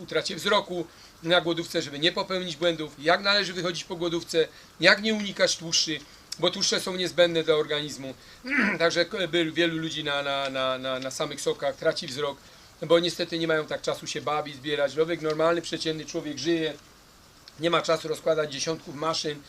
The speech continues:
sokowirówek, musiałby mieć służbę lub być bardzo bogaty. Ja normalnie pędzę rano, jak coś zjem, jak mi się zdąży coś zrobić, Agata, to coś zjem, no. Widział, jak się tu żyje.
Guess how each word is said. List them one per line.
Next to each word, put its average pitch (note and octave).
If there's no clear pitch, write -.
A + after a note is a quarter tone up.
sokowirówek, D#3
musiałby D#3+
mieć E3
służbę C#3
lub D#3
być E3
bardzo D#3
bogaty. C#3
Ja F3+
normalnie F#3
pędzę F3
rano, D#3+
jak D#3
coś E3
zjem, E3
jak D#3+
mi D#3+
się E3+
zdąży D#3+
coś D3+
zrobić, D#3
Agata, D3+
to D#3
coś C#3
zjem, C#3+
no. A#2+
Widział, E3+
jak D3
się E3+
tu F3
żyje. C#3